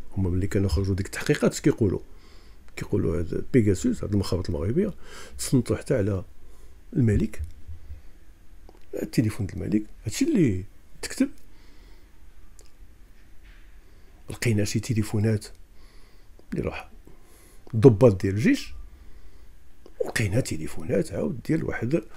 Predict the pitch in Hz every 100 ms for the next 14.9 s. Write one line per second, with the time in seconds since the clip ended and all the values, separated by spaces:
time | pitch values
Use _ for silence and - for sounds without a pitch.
0 | - - - - - - - - - 247
1 | 110 104 - - - - - - - _
2 | _ _ _ - - - - - - -
3 | - 381 160 123 110 107 98 - - -
4 | - - - 190 117 101 101 98 - 262
5 | - 202 - 311 349 339 320 147 113 -
6 | - - - - - - - - - 180
7 | 170 202 196 131 107 107 - - - -
8 | - - - - - - - - - 156
9 | 139 147 - 202 156 185 196 - - -
10 | - - - - - - - - - -
11 | - - - - 139 135 135 120 101 104
12 | - - - - - - - - - -
13 | 262 277 359 330 320 320 320 311 285 302
14 | 302 311 165 302 285 - 302 208